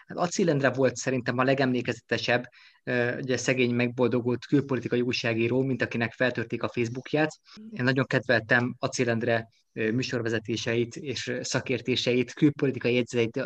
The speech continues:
jegyzeteit a Napkeltében, vagy éppenséggel ugye a, a Népszabadságban.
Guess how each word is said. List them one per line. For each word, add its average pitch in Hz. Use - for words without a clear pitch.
jegyzeteit 120
a 117
Napkeltében, 120
vagy 117
éppenséggel 117
ugye 117
a, 113
a 110
Népszabadságban. 127